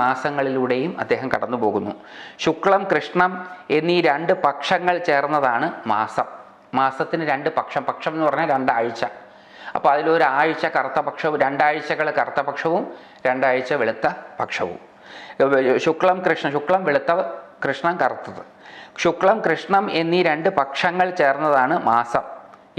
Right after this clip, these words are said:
ഇത് ചാന്ദ്രമാസ കണക്കനുസരിച്ചാണ്. പിതൃക്കൾക്ക് ഇത് ഒരു പകലും രാവും ആണ്. സൗരമാസമൻ-, സൗരമാനമനുസരിച്ച്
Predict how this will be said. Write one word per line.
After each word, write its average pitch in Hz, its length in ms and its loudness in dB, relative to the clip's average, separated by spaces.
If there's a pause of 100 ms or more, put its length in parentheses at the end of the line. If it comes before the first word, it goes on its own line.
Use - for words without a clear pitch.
ഇത് 156 140 4 (400)
ചാന്ദ്രമാസ 156 640 2 (140)
കണക്കനുസരിച്ചാണ്. 120 840 -2 (540)
പിതൃക്കൾക്ക് 143 720 0 (400)
ഇത് 147 160 0 (220)
ഒരു 135 200 2 (140)
പകലും 139 420 2 (720)
രാവും 110 320 0 (260)
ആണ്. 80 140 -16 (2500)
സൗരമാസമൻ-, 165 1080 4 (280)
സൗരമാനമനുസരിച്ച് 160 1300 2